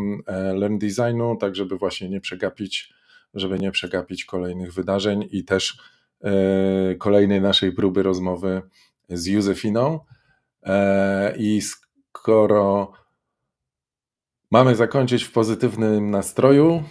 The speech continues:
e, to rzucam, rzucam suchary. Pierwszy może już znacie, jeśli się spotkaliśmy, ale na życzenie Piotra,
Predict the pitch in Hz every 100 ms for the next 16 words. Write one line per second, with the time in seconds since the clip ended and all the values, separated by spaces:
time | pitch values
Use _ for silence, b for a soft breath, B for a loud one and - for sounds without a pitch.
0 | - 120 104 98 - 104 120 123 107 101
1 | 104 98 117 - 104 - 104 104 107 113
2 | 117 104 _ 104 107 - - 110 107 104
3 | - - 98 101 101 92 95 104 107 101
4 | 101 - 95 92 - 98 - 95 92 -
5 | 87 98 110 107 117 120 - 98 101 107
6 | 127 - _ 104 101 98 90 104 98 92
7 | 107 87 - 92 123